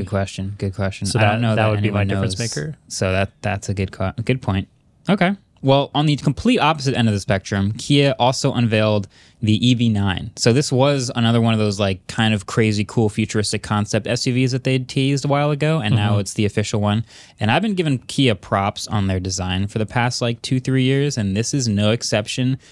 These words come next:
Speaker 1: Remember when I was standing for the Telluride a while ago? I just thought it was
Speaker 2: Yeah.
Speaker 1: sick. This is like a big three-door Ford Expedition.
Speaker 2: Three-row,
Speaker 1: Sorry,
Speaker 2: three-row.
Speaker 1: three-row <laughs> Ford Expedition-sized Kia E V.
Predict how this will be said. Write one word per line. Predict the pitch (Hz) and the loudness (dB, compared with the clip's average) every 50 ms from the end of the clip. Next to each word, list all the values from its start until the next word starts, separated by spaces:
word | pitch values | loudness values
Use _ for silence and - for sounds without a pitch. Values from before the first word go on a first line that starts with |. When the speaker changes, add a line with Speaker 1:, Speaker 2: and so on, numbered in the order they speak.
| - _ - | -20 _ -2
Speaker 1:
Remember | 113 120 139 | 0 2 2
when | 147 147 | 2 2
I | 143 143 | 2 2
was | 135 123 - | 0 0 0
standing | - - - - 107 104 104 107 110 110 | -2 -4 -2 0 0 0 2 2 0 -2
for | - - 104 | -2 -4 -4
the | 95 92 | -4 -6
Telluride | - - - 110 98 98 104 104 104 107 110 117 117 117 113 | -6 -4 0 0 2 2 2 0 0 0 0 0 -2 -4 -4
a | - 117 | -4 -4
while | 117 117 120 120 | -4 -2 -2 -4
ago? | 127 123 - 123 127 139 - _ | -4 -4 -4 -4 -4 -6 -6 _
I | - 107 | -6 -6
just | 98 98 - | -6 -2 0
thought | 98 101 98 | 0 0 0
it | 87 | -2
was | 90 - - | -4 -4 -2
Speaker 2:
Yeah. | 123 117 110 104 104 101 107 113 | 0 0 0 0 0 -2 -2 -4
Speaker 1:
sick. | - - - - - - _ - | -8 -14 -20 -20 -20 -8 _ 0
This | 131 135 180 | 2 2 2
is | 170 151 | 0 2
like | 147 139 135 - 135 | 2 0 0 2 0
a | 120 110 101 95 - _ | 0 0 -2 -4 -6 _
big | - 135 131 143 147 143 151 147 131 - _ _ _ | 2 4 4 4 2 2 0 -2 -4 -4 _ _ _
three-door | - - - - - 123 110 120 131 131 135 127 117 113 107 104 104 104 101 | -20 -20 -18 -2 0 2 2 4 4 4 2 2 2 2 2 2 2 0 -2
Ford | - - - - 123 120 120 120 123 117 117 117 113 - - _ _ _ | -4 -8 -4 0 2 2 4 4 2 2 0 0 -2 -6 -12 _ _ _
Expedition. | 120 120 - - - 139 120 117 123 123 117 | -2 -2 -2 0 0 2 2 4 2 2 0
Speaker 2:
Three-row, | 113 110 101 98 | 0 0 0 0
Speaker 1:
Sorry, | 107 113 127 113 123 117 107 | 0 0 0 2 2 0 0
Speaker 2:
three-row. | 104 104 135 147 156 147 127 127 135 135 135 131 | 0 0 0 0 0 2 2 4 4 4 4 4
Speaker 1:
three-row | 131 156 135 120 117 113 113 - - - | 4 2 2 2 2 0 -2 -6 -12 -20
<laughs> | - - - _ | -20 -20 -20 _
Ford | - - - - 131 127 127 123 | -16 -4 0 2 4 4 4 4
Expedition-sized | 98 113 117 - - 123 117 110 - - 110 104 - - 113 104 101 101 101 101 101 - - - | 2 -2 -2 -2 -2 0 0 0 2 0 0 0 0 0 2 2 2 2 0 -2 -2 -4 -8 -10
Kia | - - 139 135 127 120 - | -6 -2 0 0 0 0 0
E | - 120 120 | 0 -2 0
V. | 117 156 165 131 87 - | 0 0 0 -2 -4 -6